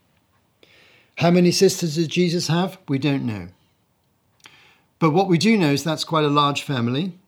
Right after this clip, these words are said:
and we do know that Jesus is the firstborn. And what we notice here also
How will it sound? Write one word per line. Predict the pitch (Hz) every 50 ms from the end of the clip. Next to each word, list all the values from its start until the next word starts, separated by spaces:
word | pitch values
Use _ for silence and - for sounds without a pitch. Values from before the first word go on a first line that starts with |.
| _ _
and | 143 143 143 135
we | 139
do | 131 135 165 170 175
know | 170 165 160
that | 143 151
Jesus | 131 - - 165 151 131 143 - -
is | 143 123 -
the | - 131
firstborn. | - - - - 165 151 151 - - - 131 127 123 127 165 202 180 - _ _ _ _ _ _ _ - - - - - -
And | 143 147 143 139
what | 190 185 190
we | 160 151
notice | 156 160 180 220 247 240 - 175 139 - -
here | - 151 147 127 135 180 208 - - - _ _ -
also | 170 208 220 - - 156 127 127 147 180